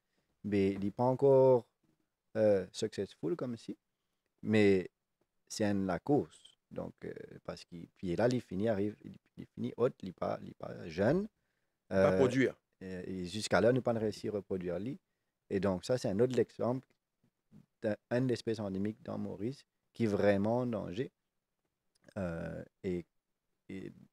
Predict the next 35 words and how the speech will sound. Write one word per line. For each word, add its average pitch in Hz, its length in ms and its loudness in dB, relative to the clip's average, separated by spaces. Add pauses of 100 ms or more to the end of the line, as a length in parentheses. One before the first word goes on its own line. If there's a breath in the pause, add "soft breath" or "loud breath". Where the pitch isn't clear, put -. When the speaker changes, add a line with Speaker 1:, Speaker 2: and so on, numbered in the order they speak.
(140)
Speaker 1:
pour 101 160 0
laquelle 101 340 2
beaucoup 107 320 -6
de - 60 -14
chercheurs 98 340 -6
peuvent - 120 -14
travailler, 87 440 -10 (420)
pas 98 100 -4
Speaker 2:
Mhm. - 40 -6
Speaker 1:
seulement 110 260 0
dans 107 120 0
Maurice, 92 400 -6
mais 90 200 -12 (160)
à 87 60 -10
l'étranger 90 420 -10
également. 92 320 -8 (720)
Euh, - 40 -20 (100)
Speaker 2:
Non, 165 140 6
allez-y, 185 320 4
est-ce 139 160 4
qu'il 156 120 2
y 151 60 6
a 147 80 6
d'autres 139 480 4
arbres 165 220 4
encore, 214 280 4
les 165 100 2
bons 202 180 2
qui 220 160 0
nous 202 100 2
connaissent ? 190 320 4
Parce 151 160 4
qu'il 147 140 4
a 165 60 8
une, 175 280 4